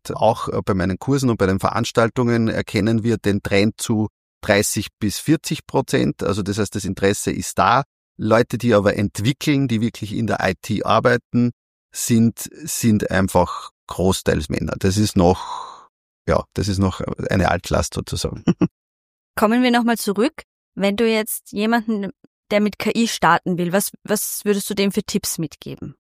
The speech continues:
Speaker 2: Oder wo soll der, der beginnen?
Speaker 1: Wissensaufbau. Das Wichtigste ist, ich, ich vergleiche das immer mit,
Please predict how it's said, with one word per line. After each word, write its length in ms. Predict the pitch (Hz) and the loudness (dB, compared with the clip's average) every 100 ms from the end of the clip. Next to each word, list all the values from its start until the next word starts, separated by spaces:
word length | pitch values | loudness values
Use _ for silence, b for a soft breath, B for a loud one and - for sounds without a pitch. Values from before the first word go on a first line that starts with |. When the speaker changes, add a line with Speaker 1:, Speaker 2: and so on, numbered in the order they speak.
| - | -2
Speaker 2:
Oder 240 | 190 180 | 0 2
wo 160 | 170 208 | 4 2
soll 260 | - 190 180 | 4 4 4
der, 160 | 180 - _ _ - | 2 0 _ _ -4
der 120 | 175 | -2
beginnen? 500 | - 156 214 165 156 - - _ _ _ _ _ _ _ _ - | -2 -2 -2 -2 -4 -12 -20 _ _ _ _ _ _ _ _ -6
Speaker 1:
Wissensaufbau. 920 | 113 127 - 117 - 80 - - - - | 0 2 2 0 0 -2 -2 -6 -6 -4
Das 240 | 120 113 | -4 -2
Wichtigste 540 | 127 180 - 156 - 147 | -2 -2 -2 -6 0 0
ist, 500 | - 147 - - - - _ | 2 0 0 -4 -8 -14 _
ich, 240 | - - | -8 -6
ich 160 | - - | -10 -6
vergleiche 420 | - - 101 - | -2 2 2 2
das 120 | 135 | -2
immer 460 | - 127 123 120 - - _ | 0 2 4 2 0 -6 _
mit, 240 | 120 117 | -2 -2